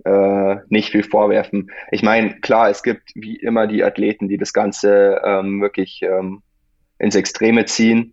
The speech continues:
Ähm, und ja, kann man, kann man dann auch nicht viel machen. Entweder die werden halt bestraft oder nicht. Ähm, und, äh, dann kann man halt einfach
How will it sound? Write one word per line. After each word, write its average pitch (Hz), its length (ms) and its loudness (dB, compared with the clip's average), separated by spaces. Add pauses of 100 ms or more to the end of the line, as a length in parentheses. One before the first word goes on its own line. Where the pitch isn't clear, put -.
(160)
Ähm, 101 540 2
und 98 560 0 (1400)
ja, 101 320 2
kann - 200 -4
man, 104 260 2 (220)
kann 120 140 -2
man 117 80 4
dann 107 100 4
auch 113 140 2
nicht 120 140 -2
viel 107 100 -2
machen. 117 380 0
Entweder 104 260 -2
die 101 100 -2
werden 107 200 0
halt 98 160 -2
bestraft 107 500 -2
oder 104 160 0
nicht. 120 420 -2
Ähm, 104 540 0
und, 101 560 -8
äh, 101 320 2
dann 98 160 -2
kann 101 160 -2
man 104 140 -2
halt 98 160 0
einfach 95 320 0